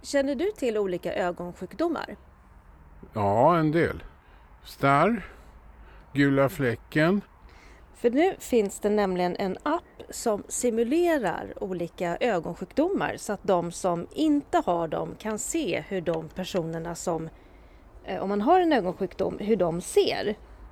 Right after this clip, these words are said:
Speaker 2: En av mina herrkompisar har gula fläcken och det är inte roligt. Han får sprutor i ögonen med jämna mellanrum och det försöker att bromsa upp det. Men till slut går det inte att bromsa upp. Till slut blir man blind.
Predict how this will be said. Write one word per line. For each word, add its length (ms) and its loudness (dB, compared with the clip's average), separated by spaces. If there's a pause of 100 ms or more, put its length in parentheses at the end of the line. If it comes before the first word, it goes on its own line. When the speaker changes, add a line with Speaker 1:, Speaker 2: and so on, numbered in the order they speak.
(420)
Speaker 2:
En 240 2
av 120 2
mina 260 2
herrkompisar 840 0
har 180 0
gula 360 -2
fläcken 600 -4
och 120 -8
det 140 2
är 60 2
inte 240 0
roligt. 420 -4
Han 180 -2
får 140 -8
sprutor 640 0
i 40 0
ögonen 640 -2
med 220 -4
jämna 360 -2
mellanrum 840 -4
och 380 -10 (1120)
det 640 -2
försöker 540 -2
att 80 -2
bromsa 400 -2
upp 280 -6
det. 80 -4
Men 180 -4
till 160 2
slut 300 2
går 240 2
det 60 2
inte 180 -4
att 60 -2
bromsa 420 -4
upp. 180 -4
Till 120 -6
slut 280 -2
blir 140 -2
man 260 -6
blind. 420 -2